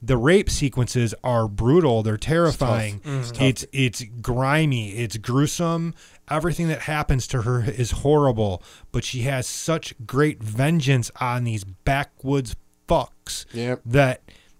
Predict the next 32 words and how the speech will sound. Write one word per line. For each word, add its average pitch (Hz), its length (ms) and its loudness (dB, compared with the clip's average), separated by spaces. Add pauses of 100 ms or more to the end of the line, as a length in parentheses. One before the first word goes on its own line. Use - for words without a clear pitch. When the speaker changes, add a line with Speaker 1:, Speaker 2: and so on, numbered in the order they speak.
(140)
Speaker 1:
it's 135 220 0
a 135 80 2
great 117 520 -2
movie. 123 640 4 (320)
Speaker 3:
Yeah. 131 140 4
Speaker 1:
And, 120 100 -2
you 135 80 2
know, 131 320 0 (540)
you 135 120 -4
don't 131 200 2
get 170 100 0
a 170 40 0
lot 170 180 2
of 170 80 0
backstory 131 760 0
for 120 180 -4
her, 113 320 -2 (440)
but 117 480 -2 (520)
you 123 300 0
know 139 340 4
she's 117 240 -4
a 120 60 2
very 131 400 4
powerful 135 600 0
woman, 123 260 2
or 98 60 -8
at - 80 -12
least 131 200 -2
she 139 100 -2
comes 151 340 0
into 139 340 0
her 117 180 0